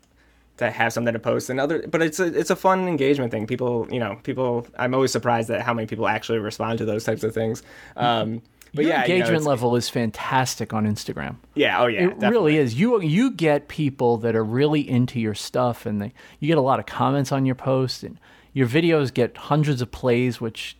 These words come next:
Speaker 2: damn it. <laughs> But I wonder if that's, I wonder, you know, part of me wonders if that's because this is where you are. You
Speaker 1: Yeah,
Speaker 2: know,
Speaker 1: I
Speaker 2: there,
Speaker 1: think
Speaker 2: there,
Speaker 1: so.
Speaker 2: there is no Ethan Carter on YouTube. There's Ethan Carter on Instagram, and that's where people find you. So they're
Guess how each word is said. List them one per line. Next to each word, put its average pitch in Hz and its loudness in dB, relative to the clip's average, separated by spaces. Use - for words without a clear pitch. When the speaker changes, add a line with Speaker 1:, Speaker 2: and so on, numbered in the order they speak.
Speaker 2:
damn 117 4
it. - -2
<laughs> 147 2
But 156 0
I 170 4
wonder 233 4
if 269 0
that's, 208 0
I 180 4
wonder, 190 2
you 175 4
know, 170 4
part 185 0
of 190 0
me 180 2
wonders 151 2
if 123 -2
that's 131 0
because 127 -2
this 131 0
is 123 0
where 120 2
you 110 2
are. 156 0
You 247 0
Speaker 1:
Yeah, 208 4
Speaker 2:
know, 143 4
Speaker 1:
I - 4
Speaker 2:
there, 156 4
Speaker 1:
think 196 0
Speaker 2:
there, 170 2
Speaker 1:
so. - -14
Speaker 2:
there 175 4
is 180 0
no 175 2
Ethan 165 2
Carter 139 2
on 127 4
YouTube. 139 2
There's 127 2
Ethan 135 0
Carter 127 2
on 113 2
Instagram, 123 0
and 117 -2
that's 120 0
where 123 0
people 123 -4
find 190 0
you. 110 -2
So 131 0
they're 120 0